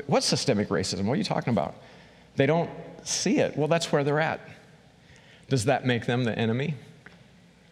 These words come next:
We wrestle not against flesh and blood. At the same time,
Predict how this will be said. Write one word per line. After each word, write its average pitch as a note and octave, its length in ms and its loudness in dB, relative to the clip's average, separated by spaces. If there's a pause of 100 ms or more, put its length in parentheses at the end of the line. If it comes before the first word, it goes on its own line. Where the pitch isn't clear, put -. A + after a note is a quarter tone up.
(360)
We A#2 100 0
wrestle A2+ 340 2
not A#2+ 340 0 (720)
against G#2+ 280 -4
flesh A#2 260 2
and A#2 100 2
blood. - 300 0 (1300)
At C3+ 140 2
the C3 80 2
same D3+ 300 4
time, C#3 420 2